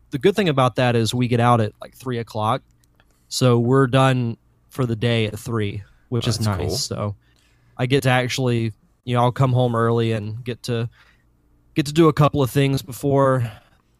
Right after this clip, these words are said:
Speaker 1: new homestand starts on Thursday and runs through Monday.
Speaker 2: Cool.
Speaker 1: So it won't affect the show next week, but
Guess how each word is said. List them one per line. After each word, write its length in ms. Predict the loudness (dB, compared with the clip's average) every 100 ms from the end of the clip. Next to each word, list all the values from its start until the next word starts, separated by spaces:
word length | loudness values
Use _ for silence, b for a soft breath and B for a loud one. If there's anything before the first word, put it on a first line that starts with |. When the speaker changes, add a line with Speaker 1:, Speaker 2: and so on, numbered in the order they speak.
| -10
Speaker 1:
new 260 | -2 0 2
homestand 600 | 2 0 -2 -2 -2 -2
starts 420 | 0 0 0 -4
on 220 | -4 -6
Thursday 1080 | -4 -2 -2 -2 0 0 0 0 -2 -2 -2
and 260 | -4 -6 -4
runs 280 | -4 -4 -6
through 240 | -4 -4
Monday. 680 | 0 -2 -2 -6 -10 -12 -14 _ _ _
Speaker 2:
Cool. 420 | -10 -6 -6 -6
Speaker 1:
So 520 | -6 -2 0 0 -4 -12 _ _ _ _ _ _ _ _ _ _ -2
it 80 |
won't 180 | 2 4
affect 320 | 4 2 0
the 60 | -2
show 580 | 0 4 6 6 4 2
next 440 | 0 -2 -2 -6
week, 320 | -4 -4 -6 -10
but 240 | -6 -6